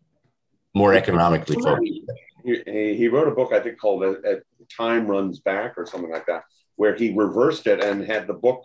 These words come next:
Speaker 2: it was a fiction, started with a totalitarian regime, and then, uh,
Speaker 1: Ah, hmm.
Speaker 2: they, they deregulated it over time. And, and, like, what would have to be deregulated first? What would have to be done first? And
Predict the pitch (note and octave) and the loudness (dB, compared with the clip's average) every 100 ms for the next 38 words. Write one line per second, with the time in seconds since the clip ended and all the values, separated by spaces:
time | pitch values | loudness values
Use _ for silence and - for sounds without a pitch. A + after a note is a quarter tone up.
0 | _ G#2 G#2 F#2+ G2 C#3 C#3 - F#2+ F2 | _ -6 -6 -4 -6 -4 -4 -4 -8 -8
1 | _ _ - - D3+ E3 A#2+ G#2+ A2 G2 | _ _ -10 0 2 2 2 0 0 -2
2 | F#2 - A2 G#2 G2+ G#2+ G2 F2 D2+ A#2+ | -4 -2 -2 -2 -2 -2 -2 -6 -6 -6
3 | C3+ D2+ C#2+ - _ _ _ _ _ _ | -4 -6 -10 -16 _ _ _ _ _ _
4 | G2+ G#2+ G#2+ A2 G#2+ G#2+ G#2 C#2+ B1+ - | -4 -2 0 0 0 0 0 2 0 -4
5 | - G2 E2 - - - _ B2 A2 A#2 | -4 0 0 -2 -10 -20 _ -2 2 2
6 | C3+ G#2 F2+ E2+ E2 D#2 D2 C#2 - C#2 | 2 0 0 -2 -4 -4 -6 -10 -12 -14
7 | - _ _ _ - F#2 F2+ G2 G2+ G2 | -14 _ _ _ -6 -4 -2 -2 0 0
8 | F#2 G#2+ G#2+ G#2 G2+ G2+ F#2 F#2 G2 F2+ | 0 0 0 0 -2 -4 -8 -4 -4 0
9 | F#2+ F#2 F2 E2+ - G2 D2+ - F2 F2 | 0 0 -2 -4 -6 -4 -4 -6 -6 -4
10 | F2+ F2 - E2 E2 D#2 D2+ F#2 C#2+ - | -6 -8 -10 -6 -4 -6 -4 -4 -4 -10
11 | D2+ | -18